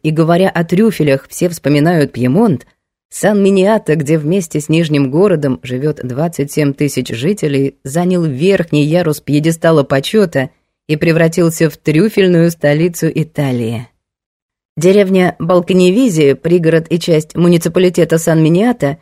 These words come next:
расположена на холме на высоте сто тридцать метров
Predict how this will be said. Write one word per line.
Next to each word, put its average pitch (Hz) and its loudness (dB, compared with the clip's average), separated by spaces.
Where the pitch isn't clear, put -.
расположена 226 2
на 180 0
холме 190 2
на 202 2
высоте 170 -2
сто 180 -4
тридцать 160 -2
метров 190 -2